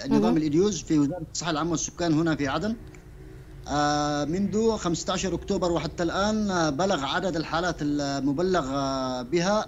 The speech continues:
Speaker 1: أربعة آلاف وتسعمائة وستة وتسعين حالة.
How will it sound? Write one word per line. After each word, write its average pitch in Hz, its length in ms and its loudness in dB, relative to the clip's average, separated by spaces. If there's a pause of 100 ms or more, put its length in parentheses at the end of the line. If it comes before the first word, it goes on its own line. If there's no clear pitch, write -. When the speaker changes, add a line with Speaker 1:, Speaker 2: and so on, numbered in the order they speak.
Speaker 1:
أربعة 147 440 -2
آلاف 175 200 -2
وتسعمائة 156 720 -2
وستة 147 540 0
وتسعين 151 560 4
حالة. 160 480 0